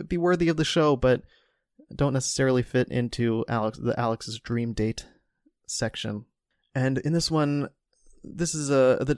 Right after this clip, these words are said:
a, a dichotomy of sorts. There are two kinds of people that I found in, uh, at least in Madison, Wisconsin. This is from the Capital Times in Madison.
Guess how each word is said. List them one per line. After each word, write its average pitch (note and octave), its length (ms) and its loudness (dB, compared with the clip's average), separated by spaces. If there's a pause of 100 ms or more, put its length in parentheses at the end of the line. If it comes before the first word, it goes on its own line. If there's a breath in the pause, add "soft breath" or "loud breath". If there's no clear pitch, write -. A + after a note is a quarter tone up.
a, D3+ 80 4
a D3 60 -2 (360)
dichotomy C#3 580 2
of G2 120 -4
sorts. - 560 -6 (380)
There D3 100 -2
are - 20 -2
two E3 180 2
kinds C3+ 340 0
of A2 100 -12
people G#2 380 -2
that G2+ 100 0
I G2+ 100 -2
found G#2 380 -6
in, G2 220 -8
uh, G#2 240 -8
at C3+ 140 -4
least B2+ 180 -4
in A2 100 -8
Madison, G#2+ 380 -4
Wisconsin. G#2+ 580 -8 (360 soft breath)
This C#3 200 0
is B2 100 -6
from C3 180 2
the A#2 80 -4
Capital C3 400 0
Times A#2 420 -2
in G#2+ 100 -6
Madison. A2 480 -6